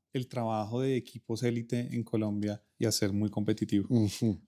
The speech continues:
Speaker 2: Después de esta experiencia que yo vengo de Estados Unidos con el grupo de danzas y eso, y empiezo a participar como muy intuitivamente en los campeonatos, a darme cuenta de, de lo que era realmente el porrismo aquí en Colombia,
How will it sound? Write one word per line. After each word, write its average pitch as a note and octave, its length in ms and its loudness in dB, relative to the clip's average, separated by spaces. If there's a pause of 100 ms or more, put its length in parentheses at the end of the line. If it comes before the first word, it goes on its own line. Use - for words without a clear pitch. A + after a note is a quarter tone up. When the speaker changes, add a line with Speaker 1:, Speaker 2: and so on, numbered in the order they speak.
(100)
Speaker 2:
Después D#3 440 8
de F#3+ 60 8
esta G3 140 2
experiencia F3+ 560 8
que G3 140 0
yo C#3 160 2
vengo D3+ 280 4
de F3+ 40 8
Estados D3 300 2
Unidos D3 320 6
con D3+ 140 4
el C3+ 80 6
grupo B2+ 280 6
de D3 80 10
danzas C#3+ 320 4
y D#3 100 8
eso, C3+ 440 4
y D3 280 12
empiezo C3 540 2
a C#3+ 80 -2
participar C#3 600 2
como D#3 180 -2
muy B2+ 200 2
intuitivamente C3+ 720 2
en D3+ 60 4
los D3 100 -2
campeonatos, B2+ 840 0 (360)
a B2+ 100 0
darme B2+ 300 2
cuenta D3+ 400 4
de, D3+ 300 6 (400)
de B2+ 200 6
lo B2 180 8
que C3 240 10
era D3+ 120 12
realmente C#3+ 800 4 (140)
el A#2+ 200 4
porrismo B2 440 6
aquí C#3+ 160 2
en D3 80 4
Colombia, C#3+ 540 6